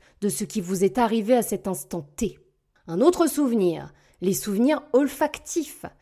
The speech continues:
Ça, j'y avais passé un certain temps dans mon épisode sur se réapproprier son corps.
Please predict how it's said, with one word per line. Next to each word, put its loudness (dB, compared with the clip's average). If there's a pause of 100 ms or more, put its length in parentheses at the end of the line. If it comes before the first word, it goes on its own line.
(280)
Ça, 2
j'y 4
avais 4
passé 0
un 2
certain 0
temps -2
dans 0
mon 2
épisode 0
sur -8
se -6
réapproprier 0
son -8
corps. 0